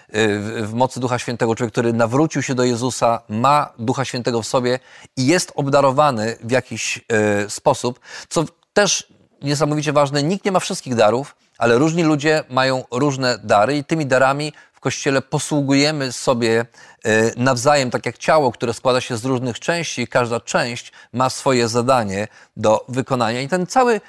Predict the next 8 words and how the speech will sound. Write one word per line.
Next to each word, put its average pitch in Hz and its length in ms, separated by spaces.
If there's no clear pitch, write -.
rozdział 147 420
dwunasty 139 400
Paweł 147 220
kończy 165 640
taką 143 240
serią 180 360
pytań 151 300
retorycznych, 135 760